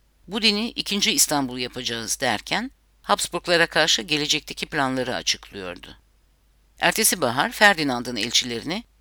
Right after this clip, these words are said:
Macaristan Krallığından başka tüm Hristiyan aleminin hükümdarlarının,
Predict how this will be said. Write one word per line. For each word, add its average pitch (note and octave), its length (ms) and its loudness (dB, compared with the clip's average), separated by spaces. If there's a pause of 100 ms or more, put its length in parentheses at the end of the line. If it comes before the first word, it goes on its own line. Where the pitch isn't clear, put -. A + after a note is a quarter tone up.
(200)
Macaristan G#3 480 4
Krallığından E3 560 4
başka D3+ 280 2
tüm A#3 320 -4
Hristiyan C#3+ 400 0
aleminin A2+ 540 -2
hükümdarlarının, A#2+ 880 -6